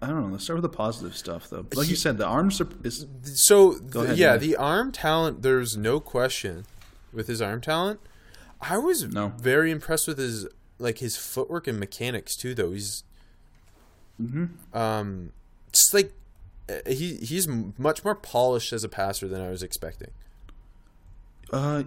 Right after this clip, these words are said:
Speaker 1: yeah. Yeah,
Speaker 2: Eh.
Speaker 1: I think so, too. Like, I, I, I've, I don't really have an issue with his
Speaker 2: He, he also, for a guy who runs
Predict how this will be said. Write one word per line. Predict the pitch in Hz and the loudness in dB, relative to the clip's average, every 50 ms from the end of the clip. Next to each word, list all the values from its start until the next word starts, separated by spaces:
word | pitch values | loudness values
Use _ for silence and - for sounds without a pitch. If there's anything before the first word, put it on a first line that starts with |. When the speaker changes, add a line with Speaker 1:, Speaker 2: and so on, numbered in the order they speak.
| 143 - | -6 -6
Speaker 1:
yeah. | 143 139 135 139 - 139 110 - - - - - - - - - - - - - - - - - - _ _ _ _ _ _ _ _ - - | -6 -4 -4 -2 -2 -2 -2 -4 -6 -10 -12 -16 -20 -20 -20 -20 -20 -20 -20 -20 -20 -20 -20 -20 -20 _ _ _ _ _ _ _ _ -6 -2
Yeah, | 131 143 190 196 196 - - - | 0 0 0 0 -2 -8 -10 -10
Speaker 2:
Eh. | 92 - - - - - | -10 -10 -10 -14 -18 -14
Speaker 1:
I | - - 131 | -12 -10 -6
think | - 175 170 | -4 -4 -2
so, | - 160 | -2 -2
too. | 143 - 175 - | -2 -2 -2 -2
Like, | - 104 117 | -2 0 2
I, | 127 143 139 135 139 135 | 2 2 2 2 4 4
I, | 143 | 2
I've, | 151 143 160 - | 2 0 -2 -2
I | - - | 0 0
don't | 175 214 196 | 0 0 2
really | 180 175 170 | 2 2 4
have | 165 | 4
an | 147 143 | 4 2
issue | 165 175 - 135 | 2 2 2 0
with | 120 117 | 0 0
his | 113 107 101 - - 107 - | 0 -2 -2 -4 -6 -6 -6
Speaker 2:
He, | - 156 - - - - - - - - - - - - - - - - - - - - - - | -4 -4 -4 -6 -8 -14 -20 -20 -20 -20 -20 -18 -16 -16 -16 -18 -18 -20 -20 -20 -20 -20 -16 -12
he | - - - 160 143 | -8 0 4 6 8
also, | 131 143 160 - - 247 | 8 8 8 6 6 4
for | 240 - 240 214 | 4 4 4 6
a | 165 | 6
guy | 117 123 127 143 | 8 8 8 8
who | 151 175 156 123 110 104 - - - - - | 8 6 4 2 -2 -4 -8 -12 -14 -4 0
runs | 110 110 110 113 120 123 113 98 | 2 2 4 2 2 0 0 -2